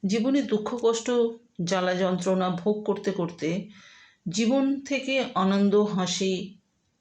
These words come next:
আপনাদের হারিয়ে গেছে। উপকার করতে করতে বদনাম কুড়োলেন, নাম পেলেন না।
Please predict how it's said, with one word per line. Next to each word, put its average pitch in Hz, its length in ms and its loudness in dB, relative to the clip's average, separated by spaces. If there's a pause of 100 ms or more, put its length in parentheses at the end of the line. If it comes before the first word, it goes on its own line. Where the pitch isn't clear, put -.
(120)
আপনাদের 175 440 0
হারিয়ে 151 420 0
গেছে। 139 480 -6 (680)
উপকার 240 380 2
করতে 220 320 -4
করতে 226 320 2
বদনাম 185 480 2
কুড়োলেন, 202 600 2 (320)
নাম 180 320 -2
পেলেন 185 280 2
না। 175 320 0